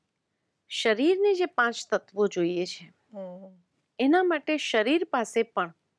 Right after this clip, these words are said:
Speaker 1: ઇનબિલ્ટ શક્તિઓ છે.
Speaker 2: હમ.
Speaker 1: એની એક સિસ્ટમ છે કુદરતની બનાવેલી, કે જે પાંચે તત્વોની પૂર્તિ કરતું હોય છે.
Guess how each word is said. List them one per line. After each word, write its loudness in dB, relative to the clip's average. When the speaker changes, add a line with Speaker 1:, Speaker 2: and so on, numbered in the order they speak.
Speaker 1:
ઇનબિલ્ટ 4
શક્તિઓ -6
છે. -16
Speaker 2:
હમ. -16
Speaker 1:
એની 2
એક 0
સિસ્ટમ 4
છે -6
કુદરતની 0
બનાવેલી, -2
કે 2
જે 2
પાંચે 2
તત્વોની -2
પૂર્તિ -2
કરતું -8
હોય -18
છે. -16